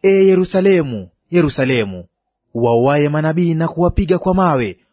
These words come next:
waliotumwa kwako, mara ngapi nimetaka kuwakusanya watoto wako kama vile kuku avikusanyavyo vifaranga vyake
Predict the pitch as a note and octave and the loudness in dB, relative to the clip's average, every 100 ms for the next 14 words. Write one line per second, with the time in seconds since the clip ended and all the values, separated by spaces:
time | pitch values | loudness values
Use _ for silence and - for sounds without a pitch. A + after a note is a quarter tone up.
0 | _ F#3+ F3+ D#3+ C#3 C3 - B2+ G#2+ G2 | _ -2 0 0 -2 -8 -4 -4 -4 -8
1 | F2+ _ _ - A2+ B2 A#2 C3 D3+ D3+ | -12 _ _ -8 -6 -4 -4 -4 -4 -6
2 | C3+ - _ _ E3 F#3+ E3+ D#3+ C3+ - | -10 -12 _ _ -2 0 0 -2 -4 -4
3 | A#2+ - - C3+ A#2+ G#2 B2 - B2 D#3+ | -4 -4 -6 -4 -4 -6 -8 -6 -4 -4
4 | - F#2+ - _ _ - G3 D#3 C3 C3+ | -6 -10 -12 _ _ -6 -2 -2 -2 -2
5 | - D3 - B2 - _ F#3+ C3 - B2 | -2 -4 -4 -8 -10 _ -4 -4 -8 -10
6 | A#2 A#2 G#2 G2 F#2 G2+ G2+ G2 B2 C3 | -8 -8 -8 -12 -12 -10 -10 -6 -4 -6
7 | - A2 | -6 -12